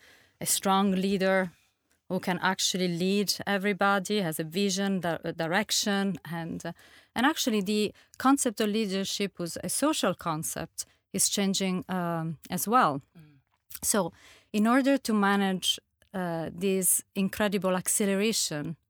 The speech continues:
Speaker 1: in any industry,
Speaker 2: Mm.
Speaker 1: what we need is different kind of skills.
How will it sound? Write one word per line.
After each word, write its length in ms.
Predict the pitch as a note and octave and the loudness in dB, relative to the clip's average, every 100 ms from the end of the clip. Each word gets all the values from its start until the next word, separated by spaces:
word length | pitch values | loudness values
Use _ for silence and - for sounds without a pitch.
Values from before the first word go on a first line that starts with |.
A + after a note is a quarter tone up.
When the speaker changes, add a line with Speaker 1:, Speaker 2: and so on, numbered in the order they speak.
| _ | _
Speaker 1:
in 180 | F#3 F#3 | -4 0
any 240 | G3+ G#3 G3 | 2 2 2
industry, 760 | A3+ A#3 F3 - - D#3 D#3 | 2 2 0 -2 -4 -6 -6
Speaker 2:
Mm. 120 | - E3+ D#3+ _ _ | -12 -20 -20 _ _
Speaker 1:
what 200 | - G3 | -2 0
we 120 | G3 B3+ | 4 4
need 400 | A3 G#3+ F#3+ - _ | 4 2 0 -8 _
is 460 | A3 G3+ G3 - - _ F3+ | -2 0 0 -2 -6 _ -2
different 420 | C4 - A#3 A3 | -2 2 0 0
kind 280 | G#3+ G3+ F#3+ | 0 2 0
of 100 | - | -2
skills. 680 | - G#3 E3+ - - - | -2 0 0 -2 -4 -4